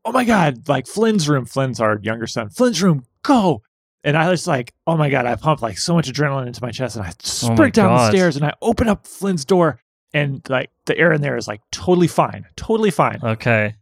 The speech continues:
Speaker 2: He probably got a
Speaker 1: Super
Speaker 2: fright.
Speaker 1: peaceful. No, he just, like, he's dead out asleep. He's just, like, totally chilled.
Speaker 2: Okay.
Speaker 1: And the dog sleeps with him, and the dog kinda, like, pokes his head up and looks at me, and he's like, "Brr," you know,
Speaker 2: Yeah.
Speaker 1: and then
Speaker 2: "Oh, what's your problem,
Speaker 1: and
Speaker 2: dude?"
Speaker 1: then, so I'm like, "Okay,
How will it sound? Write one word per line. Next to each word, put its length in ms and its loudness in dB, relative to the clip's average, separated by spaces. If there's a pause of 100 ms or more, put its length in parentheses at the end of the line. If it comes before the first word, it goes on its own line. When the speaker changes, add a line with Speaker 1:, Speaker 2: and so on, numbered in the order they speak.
(280)
Speaker 2:
He 100 -8
probably 260 2
got 140 2
a 20 2
Speaker 1:
Super 200 4
Speaker 2:
fright. 120 2
Speaker 1:
peaceful. 260 -2
No, 140 4
he 140 -2
just, 180 -4
like, 180 -4
he's 280 -4
dead 200 0
out 160 4
asleep. 360 -2
He's 140 -2
just, 180 -6
like, 320 -2
totally 400 0
chilled. 400 -2
Speaker 2:
Okay. 420 2 (240)
Speaker 1:
And 160 0
the 60 0
dog 420 2
sleeps 300 -4
with 100 -2
him, 180 -2
and 80 -6
the 60 -4
dog 320 2
kinda, 220 -2
like, 280 -4
pokes 220 -4
his 120 -10
head 120 -4
up 140 0
and 60 -8
looks 180 -8
at 140 -2
me, 80 -6
and 60 -10
he's 120 -8
like, 160 -6
"Brr," 420 2 (140)
you 80 -4
know, 100 2
Speaker 2:
Yeah. 200 4
Speaker 1:
and 120 2
then 220 4
Speaker 2:
"Oh, 180 0 (220)
what's 180 -12
your 80 -2
problem, 300 2
Speaker 1:
and 80 4
Speaker 2:
dude?" 260 6
Speaker 1:
then, 120 2
so 140 0
I'm 80 0
like, 160 -2
"Okay, 380 -2